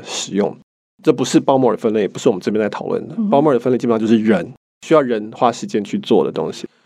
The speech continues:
Speaker 1: 生产一个 iPhone，当然你理论上你还是需要 Foxconn 的人在那边做，但是基本上在生产上面，因为最后变成是一个量化的概念，所以他就把视为是，基本上是产品。所以这有点细微的不同。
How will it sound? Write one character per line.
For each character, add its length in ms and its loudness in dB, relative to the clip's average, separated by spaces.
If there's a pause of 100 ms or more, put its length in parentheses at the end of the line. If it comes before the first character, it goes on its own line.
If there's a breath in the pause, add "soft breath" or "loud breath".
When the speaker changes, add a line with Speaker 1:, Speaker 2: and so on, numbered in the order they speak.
(480)
Speaker 1:
生 160 4
产 160 0
一 20 -6
个 140 -2
iPhone， 320 4
当 120 4
然 120 -4
你 140 -10
理 140 -8
论 140 0
上 160 0
你 60 -8
还 120 -4
是 80 0
需 140 2
要 60 4
Foxconn 440 -2
的 240 -8 (200)
人 280 0
在 100 4
那 60 4
边 140 0
做， 220 4
但 100 4
是 100 4
基 120 -2
本 100 4
上 260 0
在 220 0
生 160 4
产 140 2
上 120 2
面， 140 2
因 60 4
为 60 4
最 140 4
后 80 6
变 140 0
成 100 0
是 140 -2
一 60 -2
个 120 0 (100)
量 140 2
化 220 -2
的 80 -10
概 160 -2
念， 160 -6
所 100 -14
以 40 -8
他 80 -6
就 140 -2
把 260 -4
视 280 2
为 160 4
是， 380 -6
基 120 0
本 60 6
上 160 2
是 160 -6
产 240 -6
品。 180 -12 (800)
所 80 2
以 40 4
这 80 2
有 80 6
点 120 0
细 140 0
微 80 6
的 80 0
不 120 -6
同。 220 -4